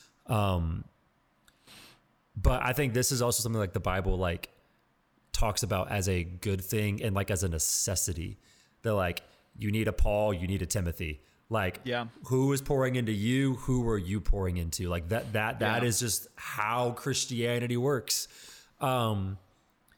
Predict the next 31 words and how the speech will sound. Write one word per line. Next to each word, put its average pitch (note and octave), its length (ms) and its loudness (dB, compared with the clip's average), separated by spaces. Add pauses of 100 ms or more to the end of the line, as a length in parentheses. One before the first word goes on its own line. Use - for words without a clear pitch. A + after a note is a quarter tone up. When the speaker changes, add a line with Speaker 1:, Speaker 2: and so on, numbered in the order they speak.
(340)
Speaker 1:
and C3 140 2
so B2+ 160 2
that's A#2+ 280 0
where C3 140 4
I A2 80 2
think A2+ 220 0
I G#2 80 4
would G2 100 4
encourage G2 420 0
people. G2 300 -2
It's F#2 100 -4
like, F#2 240 -2
all C3+ 120 0
right, G#2 280 0 (360)
it's C3+ 160 0
not D#3+ 160 0
as E3 100 2
scary C3 480 0 (800)
as A2+ 420 0
you A2+ 140 0
may G#2+ 260 2
think A2 420 -4
it G#2 200 -2
is. G#2 400 0 (520)
Um, - 120 -4
Speaker 2:
Mm. G#2 540 0 (1600)
Speaker 1:
who C#3+ 240 4
is C#3 100 2
pouring C#3 340 4
into C#3 160 0
you G2 380 0